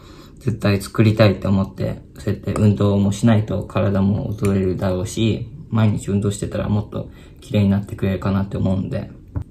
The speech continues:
だから、その編集もしたりして。うん、編集って言っても僕そんなに凝った編、全く凝った編集はしてないんですけど、ただ、やっぱ時間かかるんですよ。字幕つけたりとか。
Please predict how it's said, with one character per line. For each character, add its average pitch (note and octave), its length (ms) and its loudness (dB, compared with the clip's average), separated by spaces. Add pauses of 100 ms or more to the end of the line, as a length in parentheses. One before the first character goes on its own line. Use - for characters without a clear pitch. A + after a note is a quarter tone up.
(140)
だ A2 120 2
か G#2+ 100 0
ら、 G2 180 2 (480)
そ - 160 -6
の G#2+ 100 4
編 G#2+ 180 4
集 - 160 0
も G2+ 100 6
し - 100 -6
た G2 120 2
り F#2+ 80 2
し - 100 -14
て。 - 200 -6 (460)
う G#2+ 60 2
ん、 G2+ 40 2
編 A#2 300 4
集 C#3 180 2
っ C#3 40 2
て C#3 80 4
言 C#3 80 6
っ - 20 -2
て C#3+ 60 6
も A#2 140 8
僕 G2 320 2
そ A#2+ 120 0
ん B2 40 6
な B2+ 80 6
に A#2+ 120 4
凝 - 140 -2
っ A2+ 80 -2
た G#2+ 80 0
編、 - 320 -6
全 A2 200 2 (140)
く B2 100 2
凝 C3+ 120 2
っ C3+ 100 2
た - 120 -2
編 G#2 200 -2
集 - 160 -4
は G#2 140 0
し - 80 -10
て - 80 -2
な A#2 140 6
い A2+ 40 6
ん G#2+ 40 4
で G#2+ 40 0
す - 60 -10
け - 80 -4
ど、 A2 140 0
た - 100 -6
だ、 - 220 -6 (320)
や C3 100 4
っ - 20 6
ぱ B2+ 120 6
時 G#2+ 180 4
間 C3+ 240 10
か C#3 120 6
か C#3+ 120 6
る C3+ 60 12
ん A2+ 60 10
で G#2 80 4
す - 120 -2
よ。 F#2+ 60 2
字 G#2 140 2
幕 G2+ 260 2
つ - 140 -14
け G#2 120 2
た G#2 160 0
り F#2+ 140 0
と - 100 -4
か。 - 180 -4